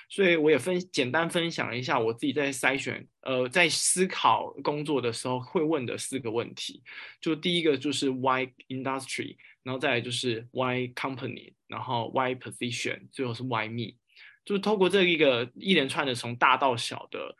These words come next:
呃，思考之后，你就会发现到说，那你自己对于这个工作上面，你可能可以给他一个评分。那当然就不同的因素，大家一定都不一样嘛。有些人是钱，有些人是距离。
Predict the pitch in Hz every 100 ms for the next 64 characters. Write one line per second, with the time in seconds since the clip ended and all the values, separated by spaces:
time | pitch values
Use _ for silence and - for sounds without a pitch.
0 | _ _ 127 120 113 113 113 120 147 147
1 | 123 117 120 123 131 117 113 160 151 147
2 | 143 139 131 123 131 131 156 117 - 139
3 | - 147 117 117 151 139 127 85 - _
4 | 139 135 135 143 120 131 123 110 123 123
5 | 117 123 127 127 - - - - - 110
6 | 117 101 120 - _ 160 151 156 135 135
7 | 165 175 147 127 123 127 131 131 127 127
8 | 117 120 120 127 123 120 113 120 107 -
9 | 113 120 127 120 131 - - 98 110 123
10 | - - 131 131 127 151 135 135 131 147
11 | 113 - -